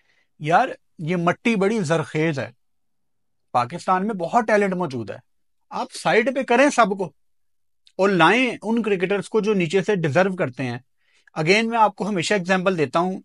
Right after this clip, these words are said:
सत्रह की चैंपियंस ट्रॉफी में पाकिस्तान को चैंपियंस ट्रॉफी किसने जितवाई थी? यंग ब्लड ने।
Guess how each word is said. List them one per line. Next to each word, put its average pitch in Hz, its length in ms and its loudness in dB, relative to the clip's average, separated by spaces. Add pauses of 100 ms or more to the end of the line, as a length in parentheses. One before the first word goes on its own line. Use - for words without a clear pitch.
(120)
सत्रह 185 420 0
की 196 100 -2
चैंपियंस 165 480 -4
ट्रॉफी 160 280 0
में 160 180 0
पाकिस्तान 180 500 -2
को 190 80 -4
चैंपियंस 170 400 -4
ट्रॉफी 202 260 -4
किसने 226 320 -8
जितवाई 190 340 -4
थी? 123 160 -14 (420)
यंग 170 420 0
ब्लड 147 340 2
ने। 110 180 -6